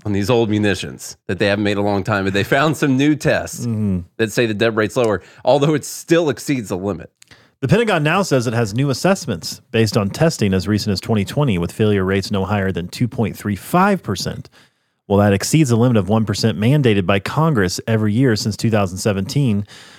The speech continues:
Speaker 2: Officials are carefully selecting munitions with a two point three five percent dud rate or below for transfer to Ukraine, said Brigadier General Patrick Ryder.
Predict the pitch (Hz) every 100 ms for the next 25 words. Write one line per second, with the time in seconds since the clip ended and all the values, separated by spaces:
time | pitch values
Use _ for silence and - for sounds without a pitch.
0 | - - 104 120 117 107 95 95 - 135
1 | 139 135 123 110 110 117 143 - 92 85
2 | - _ 120 123 139 - 95 82 - -
3 | _ _ - 107 104 123 107 110 101 104
4 | 104 98 98 98 92 87 117 101 92 -
5 | _ _ _ _ _ _ _ 113 107 92
6 | 90 139 92 - _ _ _ _ _ 98
7 | - 107 98 98 90 87 80 123 104 82
8 | 90 _ _ _ _ _ _ _ - -
9 | 98 85 101 95 95 87 85 113 113 85
10 | 82 98 90 92 - 107 110 - -